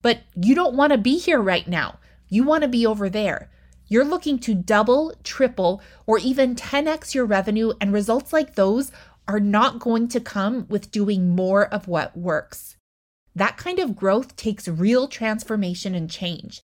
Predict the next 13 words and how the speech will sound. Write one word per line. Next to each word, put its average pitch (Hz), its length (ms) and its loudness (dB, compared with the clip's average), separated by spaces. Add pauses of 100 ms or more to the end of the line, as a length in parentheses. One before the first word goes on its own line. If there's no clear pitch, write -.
(280)
not 294 220 0
just - 180 -6
with - 160 -4
your 233 120 0
sales 233 400 0
and 175 120 0
marketing 202 440 -4
strategy, 160 640 -6 (240)
but 180 160 0
with 220 180 -2
your 190 140 0
mind. 175 580 -4 (400)
So 226 340 2